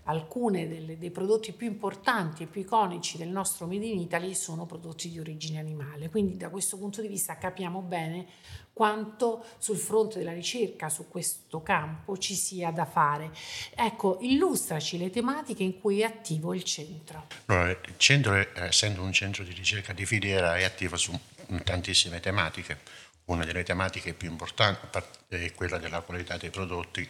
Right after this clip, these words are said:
Speaker 2: e riguarda soprattutto la qualità organolettica e culturale, per esempio. Ci abbiamo un progetto in corso nell'ambito del P N R R che riguarda proprio la, eh, il modello One Health e che riguarda quindi gli effetti sia sulla salute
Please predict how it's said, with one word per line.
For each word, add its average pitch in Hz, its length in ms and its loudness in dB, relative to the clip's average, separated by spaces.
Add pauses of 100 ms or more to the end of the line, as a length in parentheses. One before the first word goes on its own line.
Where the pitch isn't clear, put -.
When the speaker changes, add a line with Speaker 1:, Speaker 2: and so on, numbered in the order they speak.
Speaker 2:
e 98 100 2
riguarda 90 400 0
soprattutto 92 500 -8
la 85 120 -6
qualità 90 580 -2 (520)
organolettica 92 880 2
e 87 120 -2
culturale, 85 680 0
per - 180 -8
esempio. 87 560 -2 (120)
Ci - 120 2
abbiamo 90 400 2
un 87 260 -4
progetto 87 520 -4
in 92 100 -4
corso 90 580 2 (300)
nell'ambito 92 420 2
del 82 220 -10
P - 80 -10 (100)
N 87 60 -4
R 92 560 4
R 87 100 -2
che 92 140 -4
riguarda 90 460 0
proprio 90 460 -4
la, 90 760 0
eh, - 20 -12 (540)
il 95 140 0
modello 92 420 2
One 101 260 2
Health 87 340 0
e 92 100 0
che 95 140 -2
riguarda 90 420 -2
quindi 85 240 -6
gli 87 80 -2
effetti 92 440 0
sia 90 280 0
sulla 95 260 -2
salute 87 600 -4